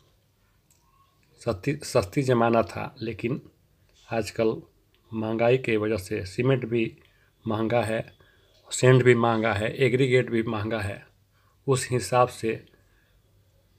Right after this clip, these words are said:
सब कुछ जोड़ करके ठेकेदार अपना पैसा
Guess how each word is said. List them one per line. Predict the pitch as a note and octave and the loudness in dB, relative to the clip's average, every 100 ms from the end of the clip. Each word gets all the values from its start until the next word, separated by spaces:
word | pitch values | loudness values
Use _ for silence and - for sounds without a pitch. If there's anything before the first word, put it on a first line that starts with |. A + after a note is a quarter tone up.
| _ | _
सब | - D3 D3 | 2 2 4
कुछ | B2+ G2 | -4 -4
जोड़ | A2 B2+ A#2+ | 0 2 2
करके | A#2+ G#2+ - G#2+ - - _ _ _ _ _ _ _ _ _ _ _ _ _ | 0 -2 -4 -4 -6 -12 _ _ _ _ _ _ _ _ _ _ _ _ _
ठेकेदार | - A2 G#2+ A#2+ C3+ | -4 -2 0 0 0
अपना | C3 G2 A2+ B2 - _ _ _ _ _ _ _ _ _ _ _ _ _ _ _ _ _ _ _ _ _ - | -8 -4 -4 -4 -8 _ _ _ _ _ _ _ _ _ _ _ _ _ _ _ _ _ _ _ _ _ 4
पैसा | B2 A#2+ C#3 | 4 6 2